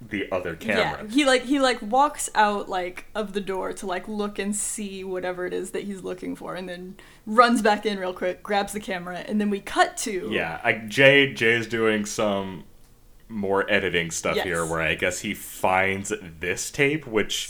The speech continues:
Speaker 1: I guess this would have been, like, one of the unlabeled tapes.
Speaker 2: That's what I was going to say. How did Jay get this tape?
Speaker 1: Mm-hmm.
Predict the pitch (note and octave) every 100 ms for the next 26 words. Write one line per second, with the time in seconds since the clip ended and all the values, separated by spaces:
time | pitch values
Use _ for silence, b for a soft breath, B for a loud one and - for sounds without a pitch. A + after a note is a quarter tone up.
0 | B B B - C3 F#3 - F#3 - C#3
1 | B2+ A#2 A#2 G#2 F#2+ F#2 G#2 G2 G2 -
2 | F#2 F2+ E2+ F2+ F2 D#2+ - - - -
3 | - - D4+ D#4 G#4 A4+ A4 G#4 G#4+ F#4
4 | F4+ F#4 E4 C#4 D#4 F#4+ A4 A4 G#4 C#4
5 | C4+ - A#3+ D4+ A#3 - - - - -
6 | _ - - _ - - D3+ B3 F#4+ G4+
7 | G4+ G4+ G4+